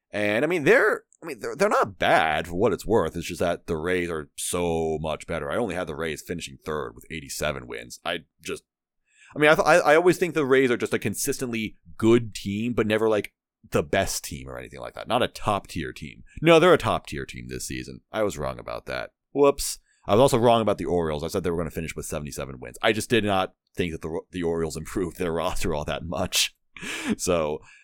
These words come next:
and, and, and, and I also wanted to say that, you know, it's a tough division. Someone has to lose in this one. Um, <laughs> which, funny enough, I said the, the, the last place team for that division would be the Red Sox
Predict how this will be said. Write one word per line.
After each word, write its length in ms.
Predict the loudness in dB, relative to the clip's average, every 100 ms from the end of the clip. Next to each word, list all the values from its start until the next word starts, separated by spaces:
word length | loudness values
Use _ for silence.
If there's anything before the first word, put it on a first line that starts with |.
| _ _ _ -2
and, 140 | 0
and, 380 | 4 4 4 4
and, 160 | 2
and 120 | 4 6
I 40 |
also 260 | 6 6 4
wanted 260 | 4 2
to 60 | 0
say 200 | 2 2
that, 180 | 0 -2
you 100 | -4
know, 260 | -4 -6 -4
it's 140 | -2
a 60 | 0
tough 200 | 0 -2
division. 480 | -4 -8 -10 -16 -20 _
Someone 340 | -2 0 0
has 160 | -2 -6
to 100 | -8
lose 480 | -10 -14 -18 -20 -20 -14
in 100 | -12
this 220 | -10 -10
one. 280 | -12 -12 -14 _ _ _ _ _ -8
Um, 460 | -6 -6 -8 -16 -20 _ _ _ _ -14
<laughs> 360 | -14 -14 -14 -6
which, 220 | -4 -6 -2
funny 160 | 0 2
enough, 220 | 0 0
I 80 | -2
said 180 | -2
the, 160 | -4 -8 -6
the, 200 | -6 -6 _
the 120 | -6
last 400 | 0 0 0 -2
place 220 | -4 -4 -6
team 120 | -10
for 80 | -8
that 120 | -10
division 260 | -8 -6 -6
would 100 | -6
be 80 |
the 120 | -8 -6
Red 260 | -4 -4
Sox 420 | -6 -8 -8 -12